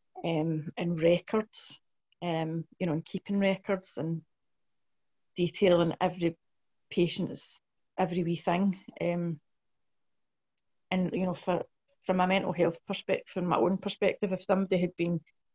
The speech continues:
writing down everything that I had said to them and detailing that, I would have not been happy. Um, but as a, as a mental health nurse, I have to do that. Um, you know, it's part of my job, and I don't have to write down every wee thing, but if it's significant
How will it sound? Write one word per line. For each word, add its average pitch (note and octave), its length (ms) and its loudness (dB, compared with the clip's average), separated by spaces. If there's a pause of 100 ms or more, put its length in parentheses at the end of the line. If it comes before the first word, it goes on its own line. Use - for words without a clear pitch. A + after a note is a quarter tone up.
(240)
writing F3 380 4
down E3+ 220 2
everything F3 380 -2
that - 120 -2
I E3+ 80 2
had F3+ 160 -2
said F#3+ 280 0
to - 100 -20
them F#3+ 140 0
and F3+ 120 0
detailing F#3 480 0
that, F#3+ 200 0
I E3+ 100 -2
would E3+ 160 -6
have D#3+ 140 -6 (220)
not F3 260 0
been E3+ 120 -4
happy. F3+ 520 0 (720)
Um, E3+ 360 0 (160)
but - 280 4 (640)
as F3+ 100 0
a, - 40 2 (220)
as G3+ 100 0
a G3 60 2
mental F#3+ 220 2
health F3+ 220 0
nurse, G3+ 200 2
I F#3 80 6
have F#3 240 0
to F3 80 0
do E3+ 160 2
that. B3 220 2 (920)
Um, F3 240 0
you F3 120 -2
know, F3 60 -2
it's - 100 -6
part F#3+ 260 4
of - 80 -2
my D#3+ 80 -2
job, F#3 320 0
and F3+ 180 -4 (1000)
I - 40 -4
don't A#3+ 120 6
have F3+ 140 -2
to - 80 -8
write - 180 2
down F3+ 120 2
every F3 180 0
wee F#3 100 0
thing, G3+ 240 2
but - 120 2
if - 100 -4
it's - 180 -4 (100)
significant G3 720 -2